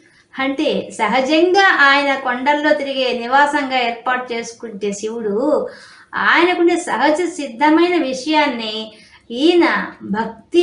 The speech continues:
భావంతో ఎలా చెప్తున్నాడంటే, నాలాంటి అల్పుల యొక్క మనసులో కఠినంగా ఉంటుంది కాబట్టి అటిన-, అటువంటి కఠినమైన మనసులో ఉండాలనే ఉద్దేశంతో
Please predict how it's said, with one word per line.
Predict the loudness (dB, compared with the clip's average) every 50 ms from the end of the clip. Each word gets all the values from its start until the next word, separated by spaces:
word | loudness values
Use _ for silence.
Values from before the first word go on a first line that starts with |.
| 2
భావంతో | 0 0 0 2 2 4 4 4 4 2 2 -2 -2 0 0 -2 -2 -4 -12 -20 _ _ _ _ _ -8
ఎలా | -6 -4 -2 0 0 2 2 2 2
చెప్తున్నాడంటే, | 0 0 0 -2 -2 -2 0 0 -2 -2 -4 -6 -6 -4 -2 -2 -2
నాలాంటి | -2 -2 -2 0 0 2 2 2 4 4 4 2 2 2 2 2
అల్పుల | 2 2 2 0 -2 0 2 2
యొక్క | 4 4 2 2 0 -4
మనసులో | -4 -4 -4 -4 -4 -6 -6 -6 -4 -2 -2 -2
కఠినంగా | -2 -4 -8 -6 -2 2 2 4 2 2
ఉంటుంది | 0 -4 -6 -6 -6 -2
కాబట్టి | -2 -2 0 -2 -2 -4 -4 -2 -2 -2 -2 -4 -8 -16 -20 -20 _ _ -4
అటిన-, | -2 -2 -2 0 0 0 0 2 2 2 2 2 0
అటువంటి | -2 -2 0 0 0 2 2 0 0 0
కఠినమైన | 0 -2 -4 -2 0 0 2 2 2 2 2 2 2 2
మనసులో | 2 2 0 0 -2 -2 0 0
ఉండాలనే | 0 0 0 0 2 2 2 2 2 0
ఉద్దేశంతో | -4 -6 -6 -8 -8 -4 0 0 2 0 0 0 -2 -2 -2 -2 -4 -4 -4 -2